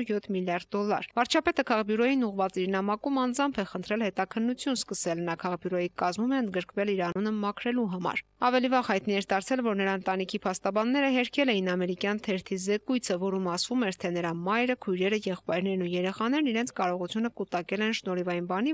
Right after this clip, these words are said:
որ նա հազար ինը հարյուր իննսունութ թվականին զբաղացրել է երկրի վարչապետի պաշտոնը։ Հոկտեմբերին սկանդալային հոդվածից հետո Չինաստանն արգելափակել էր New York Times պարբերականի կայքը։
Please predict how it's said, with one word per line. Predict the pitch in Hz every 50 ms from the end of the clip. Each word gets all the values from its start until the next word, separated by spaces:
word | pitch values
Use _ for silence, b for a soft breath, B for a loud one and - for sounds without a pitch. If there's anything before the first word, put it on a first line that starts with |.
| 294 269
որ | 262 262 - - - 254
նա | 262 254
հազար | 233 196 185 208 202 196
ինը | 190 185 196
հարյուր | 196 180 185 185 190 190 190
իննսունութ | 190 190 - 240 247 247 - -
թվականին | - 180 180 170 - 196 220 269 311 294 247
զբաղացրել | 214 190 185 247 - - - 240 240
է | 226 190
երկրի | 190 180 - - - 190 180 190
վարչապետի | 185 196 - - - - - 180 175 - 180 - -
պաշտոնը։ | 160 175 - - - 175 156 120 - _ _ _ -
Հոկտեմբերին | 220 - - 262 262 262 254 262 285 262 -
սկանդալային | - - 196 190 185 190 190 196 208 233 247 226 214
հոդվածից | 190 180 196 180 175 - 180 - 226
հետո | 208 - 320 -
Չինաստանն | - 220 196 185 185 - - 214 226 233 214 202
արգելափակել | - - 214 214 220 214 - 233 233 - 269 285 254 208 180
էր | 180
New | 180 180 180 180
York | 214 - -
Times | - 226 208 220 - -
պարբերականի | 196 185 180 185 180 175 175 175 - 175 170 175 175 - -
կայքը։ | - 170 160 - - - - -